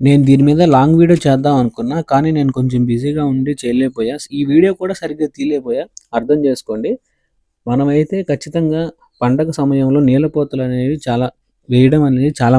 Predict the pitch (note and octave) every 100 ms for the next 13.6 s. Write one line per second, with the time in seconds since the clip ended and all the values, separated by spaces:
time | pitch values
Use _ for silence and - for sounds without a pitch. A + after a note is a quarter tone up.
0 | B2+ A#2+ C3 A#2 G#2+ A3 _ _ _ -
1 | _ _ - F#3 F#3+ F3 E3 E3+ D#3 D3
2 | D3 C#3+ C#3 C3+ C3 _ _ C3 - E3
3 | F3 E3 C#3 B2+ D#3+ D#3+ D3+ C#3+ E3 D#3+
4 | B2 C3+ D3+ C3 A2+ A#2 C#3+ G#3+ _ _
5 | - B2+ E3 E3 D#3+ D#3+ D#3+ C3+ B2 C#3+
6 | C3 A2+ B2+ C#3 A#2 A#2 E3+ B3+ _ -
7 | A#2+ B2+ B2+ D#3+ C#3+ C3 B2+ A2+ C3 -
8 | C3+ C#3 D3 D#3+ D#3 - C3+ - C3 B2
9 | E3 C#3+ C3+ C#3+ C#3 C3 B2+ D3+ - A#2
10 | C#3 C3 A#2 B2+ A#2 B2+ D#3+ B2 B2+ D#3+
11 | C#3+ - C#3 C3 A#2+ D#3 C3 A#2 C3+ B2+
12 | C3 C3 C3 B2 A2 A2+ F#3 _ _ _
13 | C3 C3 A#2+ - D3 C#3+